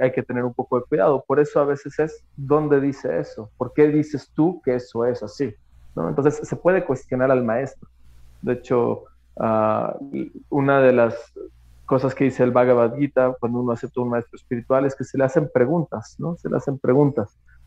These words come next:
porque uno no debe tener una adherencia ciega a un maestro espiritual.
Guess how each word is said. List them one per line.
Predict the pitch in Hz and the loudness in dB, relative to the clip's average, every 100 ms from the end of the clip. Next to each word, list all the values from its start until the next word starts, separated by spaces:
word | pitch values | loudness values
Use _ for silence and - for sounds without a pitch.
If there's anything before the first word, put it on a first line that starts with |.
| - - | -6 0
porque | 127 135 | 2 4
uno | 135 139 | 4 6
no | 139 135 | 6 8
debe | 135 135 131 | 8 8 6
tener | 127 127 | 4 2
una | 131 120 | 4 4
adherencia | 120 123 123 - 117 | 4 2 0 -4 -8
ciega | - - 147 139 123 120 | -6 0 4 4 4 2
a | 117 117 | 0 -2
un | 120 | -2
maestro | 117 117 - | -4 -6 -12
espiritual. | - 113 - 135 110 | -10 -8 0 0 0